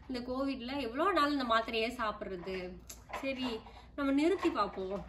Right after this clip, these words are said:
நிறுத்திட்டு நம்ம டாக்டர்கிட்ட போவோம் அப்படின்னு சொல்லிட்டு தான் நான் ஓகே அப்படின்னு சொல்லிட்டு six months கழிச்சு நான் அந்த tablets stop பண்ணேன். எல்லா டேப்லெட்டுமே stop பண்ணிட்டேன். Stop பண்ணோன்னே வழக்கம் போல periods வரல.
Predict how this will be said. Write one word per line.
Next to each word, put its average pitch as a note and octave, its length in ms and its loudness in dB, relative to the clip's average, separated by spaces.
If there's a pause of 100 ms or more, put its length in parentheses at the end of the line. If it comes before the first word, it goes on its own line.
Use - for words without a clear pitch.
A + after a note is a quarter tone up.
(220)
நிறுத்திட்டு D4 400 -2
நம்ம C4+ 180 -2
டாக்டர்கிட்ட G#3+ 480 -4
போவோம் F#3 380 -4
அப்படின்னு G3 180 -10
சொல்லிட்டு F#3+ 320 -6
தான் C4+ 200 -4
நான் A3+ 320 -2 (340)
ஓகே A3+ 380 -6
அப்படின்னு G3+ 280 -6
சொல்லிட்டு A3+ 200 -8
six C#4+ 300 -8
months C4+ 280 -2
கழிச்சு A#3 640 0
நான் A#3+ 320 4
அந்த A#3 200 -2
tablets B3 640 0
stop B3 380 -4
பண்ணேன். G3 220 -2 (420)
எல்லா C4+ 180 -4
டேப்லெட்டுமே C#4+ 480 -2
stop A3+ 420 0
பண்ணிட்டேன். G3+ 360 0 (400)
Stop C#4+ 320 -2
பண்ணோன்னே C4 380 0 (580)
வழக்கம் C#4 320 2
போல B3+ 180 0
periods B3+ 440 -4
வரல. G#3 280 0